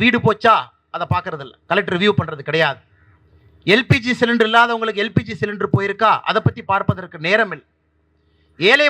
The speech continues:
மக்களுடைய பொருளாதார வளர்ச்சி உயர்ந்திருக்கிறதா, அதை பற்றி பார்ப்பதற்கு அரசுக்கு அக்கறை இல்லை. ஆனா இந்த அரசு காலம் தவறாம,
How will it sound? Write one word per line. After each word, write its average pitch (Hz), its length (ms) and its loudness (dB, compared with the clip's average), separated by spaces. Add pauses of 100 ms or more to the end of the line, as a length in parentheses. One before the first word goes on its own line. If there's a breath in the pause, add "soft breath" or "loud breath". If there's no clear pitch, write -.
மக்களுடைய 240 420 2 (100)
பொருளாதார 254 560 4
வளர்ச்சி 214 380 -2
உயர்ந்திருக்கிறதா, 208 680 0 (460 soft breath)
அதை 262 160 0 (100)
பற்றி 262 200 -4 (100)
பார்ப்பதற்கு 214 500 -2 (100)
அரசுக்கு 220 400 0
அக்கறை 208 320 0
இல்லை. - 140 -18 (680)
ஆனா 233 260 2
இந்த 208 100 0 (100)
அரசு 254 340 -2 (300)
காலம் 277 400 2
தவறாம, 233 460 2